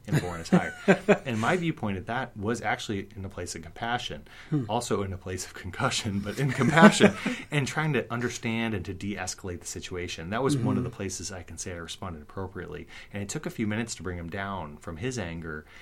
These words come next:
Speaker 1: And then he said, "Wait, are you okay?" I'm like, "Oh, yeah, I think I'm fine." As I look down and can't read words, um, on paper. "I'm fine now, don't worry."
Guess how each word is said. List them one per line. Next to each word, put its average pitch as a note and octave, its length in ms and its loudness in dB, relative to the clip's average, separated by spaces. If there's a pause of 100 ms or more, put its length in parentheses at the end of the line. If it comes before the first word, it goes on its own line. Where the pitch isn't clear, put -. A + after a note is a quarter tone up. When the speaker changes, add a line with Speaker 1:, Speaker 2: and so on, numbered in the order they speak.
(260)
Speaker 1:
And F#2 180 -8
then F#2 120 -6
he F#2 100 -10
said, E2+ 260 -8 (200)
"Wait, B2+ 200 -10
are F#2 80 -16
you A#2+ 200 -6
okay?" F3 240 -8
I'm E3 140 -6
like, F#2+ 160 -10
"Oh, - 160 -10 (120)
yeah, G3 180 -10
I - 120 -12
think - 200 -6
I'm F2+ 160 -8
fine." A3 460 -4
As G#2 160 -2
I - 20 0
look F#2+ 220 -4
down F#2 180 -4
and F#2+ 100 -6
can't G2+ 280 -4
read F2 400 -8
words, F2 440 -8
um, F#2+ 300 -6
on G2 140 -2
paper. - 280 2
"I'm A#2 80 4
fine G#2+ 280 4
now, G2 180 2
don't F#2+ 160 -2
worry." F#2+ 200 -2